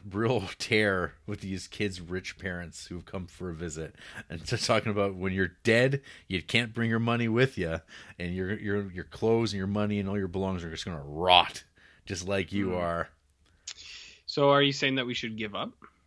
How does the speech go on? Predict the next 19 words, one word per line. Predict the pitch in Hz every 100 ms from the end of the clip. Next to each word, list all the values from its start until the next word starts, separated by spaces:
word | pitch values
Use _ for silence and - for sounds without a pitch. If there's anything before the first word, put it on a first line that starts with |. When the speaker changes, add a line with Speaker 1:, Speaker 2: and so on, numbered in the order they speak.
| _ -
Speaker 1:
No. | 147 277 349 101 - _ _ _ _ _
Not | 131 143
Speaker 2:
Oh. | 196 123 - -
Speaker 1:
no. | 156 214 110 92 -
That's, | 113 107 - - - 113
maybe, | 107 117 127 117
uh, | 117 110 - - - -
give, | 120 107
give, | 120 113
give | 127 131
everybody | 135 127 127
a | 113
taste, | - 101 85 - - -
you | 90
know? | 101 107 - _ _ _ _ - - - -
Spread | - 143
Speaker 2:
Of | 151
the | 170
misery? | 151 165 190 254 359